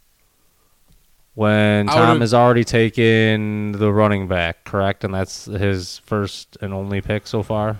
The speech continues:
Speaker 2: Yes.
Speaker 1: Um, he's got Derek Carr, Mahomes, Prescott. He, he doesn't have a fourth quarterback.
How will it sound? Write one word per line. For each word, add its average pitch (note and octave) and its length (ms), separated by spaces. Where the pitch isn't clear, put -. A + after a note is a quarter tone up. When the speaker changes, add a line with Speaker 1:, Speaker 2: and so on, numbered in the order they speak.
Speaker 2:
Yes. - 360
Speaker 1:
Um, A#2+ 420
he's B2 100
got C3+ 240
Derek B2+ 280
Carr, A#2 300
Mahomes, G#2+ 720
Prescott. G2+ 800
He, G#2+ 180
he A#2+ 120
doesn't F#3 360
have B2 320
a G2+ 80
fourth G2 320
quarterback. F2+ 600